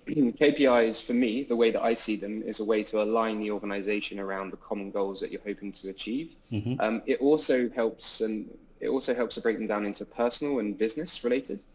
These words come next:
Speaker 1: Um, so imagine you have a, a team of individuals, they understand what the business goals are. Maybe you need to deliver X or a certain amount of things per month for your customers if you're an agency. Um, if it's software, it's sales typically and, and,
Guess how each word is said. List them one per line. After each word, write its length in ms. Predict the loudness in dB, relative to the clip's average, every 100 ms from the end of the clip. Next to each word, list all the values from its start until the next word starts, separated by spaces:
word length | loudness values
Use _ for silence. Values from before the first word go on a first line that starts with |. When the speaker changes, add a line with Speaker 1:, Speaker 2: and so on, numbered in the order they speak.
| _ _ -2
Speaker 1:
Um, 240 | 2 2 2
so 140 | 4
imagine 320 | 4 4 2
you 140 | 0 0
have 160 | 0
a, 160 | 0 0
a 20 |
team 300 | -2 -2 0
of 80 | 2
individuals, 800 | 0 0 -2 -2 -4 -4 -6 0
they 160 | 0 0
understand 500 | -2 -2 -2 -2 -2
what 120 | -6
the 40 |
business 380 | -2 0 0 -2
goals 320 | -4 -4 -2
are. 160 | -2 -2
Maybe 360 | 0 2 2
you 200 | -2 -2
need 180 | -4 -4
to 80 | -4
deliver 480 | -4 -4 0 -2 -4 -10 _ -4
X 420 | -4 -4 -8 -8 -4
or 240 | -4 -4
a 60 | -2
certain 340 | 2 2 2
amount 320 | 0 -2 -2
of 140 | -4 -8 -4
things 420 | -2 -2 -4 -6
per 280 | -8 -2 -2
month 320 | -2 -6 -8
for 220 | -10 -4
your 100 | -4
customers 420 | -4 -6 -2 -2 -2
if 80 | -6
you're 100 | -6
an 80 | -4
agency. 460 | -2 -2 -2 -2 -4 -20 -20 _ 4
Um, 220 | 6 6
if 120 | 2 0
it's 160 | -2
software, 540 | -4 -4 -2 0 2 2
it's 180 | 2 0
sales 460 | -2 -2 -4 -4 -6
typically 460 | -6 -4 0 0
and, 140 | -2 -4
and, 200 | -6